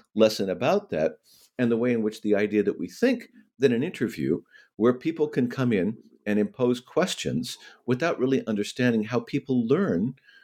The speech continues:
and how they think about the politics of knowledge transmission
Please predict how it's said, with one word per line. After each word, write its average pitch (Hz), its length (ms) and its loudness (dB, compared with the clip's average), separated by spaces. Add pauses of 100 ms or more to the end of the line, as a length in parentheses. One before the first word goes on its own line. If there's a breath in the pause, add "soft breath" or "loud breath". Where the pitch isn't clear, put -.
(220 soft breath)
and 107 140 0
how 123 120 2
they 113 140 0
think 165 240 -4
about - 260 0
the - 80 -10
politics - 680 0
of 98 100 -2
knowledge 95 400 2
transmission 104 800 0